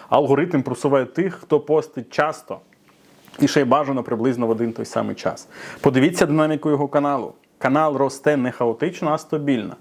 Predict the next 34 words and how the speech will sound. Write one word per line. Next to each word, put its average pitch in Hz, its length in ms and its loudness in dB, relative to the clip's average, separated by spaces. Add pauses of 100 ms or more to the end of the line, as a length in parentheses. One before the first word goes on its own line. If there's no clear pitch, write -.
(120)
Це 180 200 2 (100)
ознака 160 460 0
системного 143 600 -4
підходу. - 460 -6 (160)
Також - 420 2
на 131 80 2
стрімах 131 480 0
він 110 100 -4
доволі 120 240 0
часто 180 360 -2
робить 165 240 -2
колаборації 156 600 0
з 113 60 -10
медійними 139 480 -4
людьми, 131 460 0 (320)
з 117 80 -6
Байдаком, 156 580 0
з 120 60 -12
Лебігою 131 440 -2
і - 20 -4
так 120 160 -6
далі, 113 240 0
що - 140 -14
також 185 280 -2
впливає 143 520 0
на 131 260 -4
приток 127 500 -6
нової 110 260 -2
аудиторії. 95 520 -4 (380)
Секрет - 420 0
номер 127 280 0
чотири — 185 640 -2
це, - 160 -4
власне, 110 500 -2